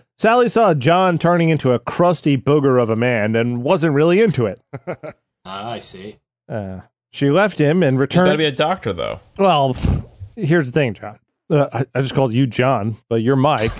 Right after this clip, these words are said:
Speaker 2: <laughs>
Speaker 1: I'm reading about
Speaker 2: It is
Speaker 1: John.
Speaker 2: Mike, right?
Speaker 3: <laughs>
Speaker 1: Excuse
Speaker 3: How
Speaker 1: me.
Speaker 3: dare you?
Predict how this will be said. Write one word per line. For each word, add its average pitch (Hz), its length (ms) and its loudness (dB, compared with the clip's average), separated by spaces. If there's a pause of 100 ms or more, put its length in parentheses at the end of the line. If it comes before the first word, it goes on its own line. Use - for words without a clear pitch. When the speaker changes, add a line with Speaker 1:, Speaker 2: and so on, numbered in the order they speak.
(100)
Speaker 2:
<laughs> - 220 -12
Speaker 1:
I'm 143 240 2
reading 147 240 4
about 139 220 2
Speaker 2:
It 190 80 4
is 165 40 6
Speaker 1:
John. 135 240 2
Speaker 2:
Mike, - 20 -6 (680)
right? 147 180 -4
Speaker 3:
<laughs> - 60 -20 (920)
Speaker 1:
Excuse 180 220 0
Speaker 3:
How 120 60 -2
Speaker 1:
me. 107 60 -8
Speaker 3:
dare 98 320 0
you? 90 80 -8